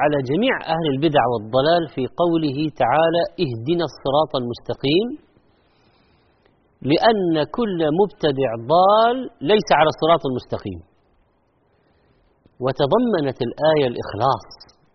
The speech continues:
في قوله: "إياك نعبد"، وأنه لا يمكن أن يعبد بدون إعانة منه.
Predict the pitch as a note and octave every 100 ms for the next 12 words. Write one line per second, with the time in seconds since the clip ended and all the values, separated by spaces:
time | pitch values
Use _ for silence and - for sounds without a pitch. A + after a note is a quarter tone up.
0 | _ _ _ _ _ _ _ _ _ _
1 | _ _ C#3 C3+ F#3 F#3+ F#3 F3+ G#3 -
2 | _ C3 C3 B2+ D3+ E3+ D3+ C3+ A#2 A#2
3 | F2+ D#2+ _ _ _ _ _ _ _ _
4 | _ _ _ _ _ _ _ _ _ _
5 | - C3+ F#3+ G#3+ F3+ D3+ B2+ G2 _ _
6 | _ _ _ _ _ _ _ G#2+ A#2+ D#3+
7 | F#3 F#3 F#3 F#3 G3+ F#3+ E3 - G#3+ A#3
8 | C#4 - _ _ _ _ _ _ _ _
9 | _ _ _ _ - D3+ F3+ G3 E3+ G3+
10 | E3+ C#3 D#3 F#3 E3 C3+ C#3+ D#3 D3 -
11 | B2+ D3 G#2